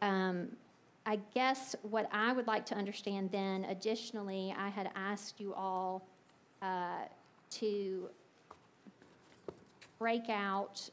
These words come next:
um, the kind of hard infrastructure costs versus, uh,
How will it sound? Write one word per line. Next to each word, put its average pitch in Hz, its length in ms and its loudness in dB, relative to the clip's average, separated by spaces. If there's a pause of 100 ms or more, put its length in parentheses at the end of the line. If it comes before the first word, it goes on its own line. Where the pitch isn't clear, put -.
(100)
um, 180 580 -4 (760)
the 190 340 2
kind 208 120 0
of 185 80 -2 (100)
hard 226 220 4
infrastructure 202 800 -2
costs 196 480 -2
versus, 185 920 2
uh, 180 380 0